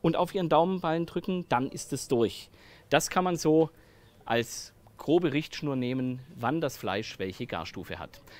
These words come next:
Aber die wichtigste ist, wie gesagt, das Fleisch nur ein einziges Mal zu wenden. Was passiert, wenn Sie es zwei- oder dreimal wenden?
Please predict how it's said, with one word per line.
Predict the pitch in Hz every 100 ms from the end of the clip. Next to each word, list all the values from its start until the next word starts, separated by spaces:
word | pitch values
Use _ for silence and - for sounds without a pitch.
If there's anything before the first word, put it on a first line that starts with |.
| -
Aber | 127 139
die | 143
wichtigste | 226 - 240 -
ist, | 185 -
wie | 170
gesagt, | 190 156 143 - - - - -
das | 110
Fleisch | - 113 139 -
nur | 147 135 -
ein | 123 143
einziges | 113 120 117 110 -
Mal | 107
zu | 110 135
wenden. | 101 95 73 - -
Was | 143 -
passiert, | - 180 190 185
wenn | 160 165
Sie | 165
es | -
zwei- | - 139 143
oder | 131 147
dreimal | - 160 190 110
wenden? | 95 101 190